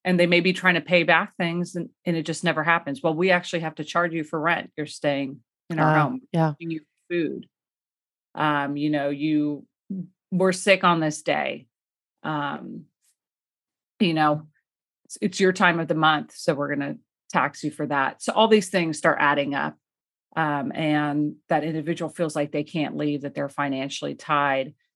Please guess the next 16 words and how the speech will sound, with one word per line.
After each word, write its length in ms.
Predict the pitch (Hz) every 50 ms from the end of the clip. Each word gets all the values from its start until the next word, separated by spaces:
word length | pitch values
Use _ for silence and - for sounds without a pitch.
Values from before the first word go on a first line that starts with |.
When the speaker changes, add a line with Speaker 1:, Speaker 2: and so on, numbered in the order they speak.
| _ _ - -
Speaker 1:
Cultural, 640 | 226 202 190 185 - 208 190 185 185 185 180 185 - -
um, 320 | 180 165 156 156 147 151 233
it's, 220 | 170 160 - -
it's 200 | - 214 - -
really 300 | 208 202 202 196 190 180
important 500 | 180 175 - - - - - 175 165 - _ _ _ - -
that 160 | 180 156 151
we're 160 | 160 151 127
culturally 480 | - - 170 165 151 - 170 170 160 147
responsive 720 | 123 147 143 - - 131 135 143 143 151 180 185 175 185
when 80 | 190 185
we 60 | 180
Speaker 2:
Mm-hmm. 280 | 185 180 180 - -
Speaker 1:
think 200 | 190 190 180 180
about 320 | 180 190 180 170 170 - -
things. 400 | 190 180 185 185 180 185 -